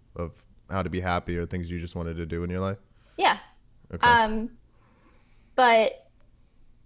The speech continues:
Speaker 2: it wasn't me actually addressing the underlying thing
Speaker 1: No,
Speaker 2: of what
Speaker 1: never
Speaker 2: was going
Speaker 1: is.
Speaker 2: on.
Speaker 1: Yeah, of
Speaker 2: And
Speaker 1: course.
Speaker 2: so while comedy helped, I got so caught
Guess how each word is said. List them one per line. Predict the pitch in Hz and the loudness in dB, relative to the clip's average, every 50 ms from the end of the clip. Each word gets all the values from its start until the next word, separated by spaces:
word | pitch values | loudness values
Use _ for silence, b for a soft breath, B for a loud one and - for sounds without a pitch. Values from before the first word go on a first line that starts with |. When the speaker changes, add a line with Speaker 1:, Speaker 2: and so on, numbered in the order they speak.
| _ _ _ _ _ _ _ - | _ _ _ _ _ _ _ 2
Speaker 2:
it | 240 226 226 | 2 4 4
wasn't | 247 240 262 262 - 226 | 4 2 2 2 0 0
me | 240 233 226 - | 0 0 0 0
actually | - 214 226 220 - - 247 220 226 226 | 0 -2 -2 -2 -6 -6 -4 -2 0 0
addressing | 202 220 214 202 220 214 - 196 196 196 190 196 190 - 196 - | 2 2 2 2 2 0 -4 -8 -8 -6 -8 -8 -10 -10 -6 -2
the | 196 - - | 0 0 0
underlying | 196 214 202 190 196 190 180 180 180 175 196 | 0 -4 -4 -4 -2 -2 -2 -2 -4 -6 -8
thing | - - 175 120 | -6 -4 -2 -2
Speaker 1:
No, | 92 | -2
Speaker 2:
of | - - - | -2 -4 -4
what | - 98 80 | -2 -2 0
Speaker 1:
never | 85 95 92 80 | 0 0 0 0
Speaker 2:
was | 87 92 | 0 -2
going | 90 87 - - | 0 0 0 -2
Speaker 1:
is. | - - | -2 -2
Speaker 2:
on. | - - - - | -2 -2 -2 0
Speaker 1:
Yeah, | 131 120 92 76 | 0 2 2 2
of | - - | 2 4
Speaker 2:
And | 240 247 240 240 226 233 233 226 | 4 6 6 4 4 2 2 -2
Speaker 1:
course. | 214 220 - B B 294 302 320 320 320 B B B B B B _ - | -4 -4 -6 B B -16 -14 -14 -14 -14 B B B B B B _ 6
Speaker 2:
so | 269 254 247 247 233 233 220 208 202 - - - _ _ - | 8 8 8 8 6 6 4 2 2 0 -4 -10 _ _ -6
while | 214 214 240 233 240 240 | -2 2 4 4 4 2
comedy | - 254 240 233 233 220 226 208 247 | 2 2 2 2 2 2 0 -2 -2
helped, | 240 - 285 262 233 226 214 208 - - - - - _ _ _ _ _ _ _ - - _ _ _ _ - | 0 2 4 4 4 4 2 0 -4 -16 -20 -20 -20 _ _ _ _ _ _ _ -20 -20 _ _ _ _ 2
I | 226 226 | 4 4
got | 208 240 226 214 202 202 - | 4 4 4 4 4 2 2
so | - 214 208 208 | 2 2 2 2
caught | 226 226 196 | 2 2 4